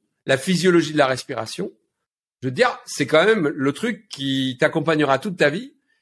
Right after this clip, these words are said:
Ça m'apparaît pas un truc délirant. Ça m'apparaît pas un truc, mais la plus... Attends, quand je suis, euh, dans des grandes villes, c'est pour ça que je voyage plus. Quand je suis à Singapour ou à Bangkok et que j'essaye de faire la promotion de,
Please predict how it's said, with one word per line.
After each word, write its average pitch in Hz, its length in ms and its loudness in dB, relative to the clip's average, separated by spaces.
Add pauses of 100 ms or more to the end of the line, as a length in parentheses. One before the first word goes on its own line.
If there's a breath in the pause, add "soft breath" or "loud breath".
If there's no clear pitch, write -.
(120)
Ça 151 240 0
m'apparaît 160 560 2
pas 233 340 2
un 143 80 -6
truc 208 240 -18 (140)
délirant. 214 680 2 (260)
Ça 160 200 2
m'apparaît 156 400 2
pas 226 140 0
un 180 100 2
truc, 185 280 -8
mais 151 140 0
la 151 140 4
plus... - 240 -20 (320)
Attends, 143 400 0 (260 loud breath)
quand 208 220 6
je 185 80 2
suis, 196 640 -2
euh, 147 140 -2
dans 143 140 4
des 139 140 0
grandes 131 240 2
villes, 208 300 -4
c'est 131 60 -18
pour 143 100 -12
ça 202 120 2
que 165 60 -2
je 156 60 -2
voyage 131 340 0
plus. 247 400 -4 (260)
Quand 170 160 2
je 165 120 2
suis 175 360 0
à 123 140 4
Singapour 170 800 2
ou 127 60 2
à 120 80 4
Bangkok 156 500 0
et 127 60 -8
que 113 60 -14
j'essaye 135 240 -2
de 123 80 -2
faire 123 120 -2
la 117 100 2
promotion 151 680 0
de, 110 480 -2